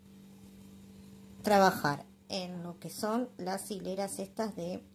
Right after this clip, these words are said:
em, cadenas, ¿ven? Vamos a trabajar aquí en la cadena, tomando el rulito de adentro de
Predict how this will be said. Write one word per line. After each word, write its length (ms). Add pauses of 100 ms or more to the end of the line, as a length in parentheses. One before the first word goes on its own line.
(100)
em, 320 (1040)
cadenas, 640 (240)
¿ven? 260 (560)
Vamos 320
a 60
trabajar 480
aquí 200
en 140
la 120
cadena, 580 (2750)
tomando 640
el 180
rulito 460
de 100
adentro 520
de 300